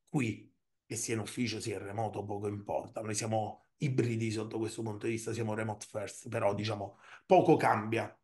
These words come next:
in questa occasione. La cosa veramente importante è quindi dare valore prima di tutto all'individuo,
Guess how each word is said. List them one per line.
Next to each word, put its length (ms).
in 160
questa 280
occasione. 600
La 640
cosa 680
veramente 1120
importante 1120
è 180
quindi 760
dare 400
valore 800
prima 340
di 140
tutto 540
all'individuo, 1120